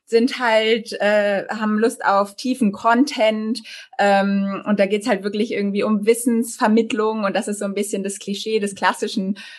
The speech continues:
ähm, Podcast-Konsumenten oder der Konsumentin, sage ich jetzt mal. Ähm, und somit verbreitet sich einfach so ein bisschen das, das Feld auch, ne, und wird ein bisschen breiter, dass man da auch gerade seine Werbung auch noch anderen Zielgruppen gegenüber platzieren kann.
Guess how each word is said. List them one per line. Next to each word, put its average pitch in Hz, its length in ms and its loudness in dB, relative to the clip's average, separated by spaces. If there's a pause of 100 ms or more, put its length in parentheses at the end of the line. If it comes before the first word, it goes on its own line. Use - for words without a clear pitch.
(160)
ähm, 185 580 2
Podcast-Konsumenten 254 1120 2
oder 208 180 -2
der 208 180 -6
Konsumentin, 233 600 0
sage 220 180 -2
ich 220 80 -8
jetzt 240 160 -6
mal. 220 160 0 (640)
Ähm, 190 580 0 (120)
und 220 160 4
somit 226 460 2 (320)
verbreitet 208 540 0
sich 214 180 -2
einfach 202 260 -2
so - 100 -8
ein 196 100 -2
bisschen 202 320 -2
das, 185 240 -2
das 180 220 -8
Feld 202 400 2
auch, 139 200 -4
ne, 240 120 2
und 320 120 2
wird 214 100 -4
ein 233 60 2
bisschen 214 260 -2
breiter, 165 580 0 (260)
dass 185 160 -4
man 185 120 4
da 170 160 2
auch 180 180 2 (120)
gerade 190 320 2
seine 180 260 0
Werbung 180 380 -2
auch 190 180 0
noch 180 160 -4
anderen 190 400 0
Zielgruppen 175 960 -8
gegenüber 170 320 -8
platzieren 160 480 -14
kann. 180 300 -14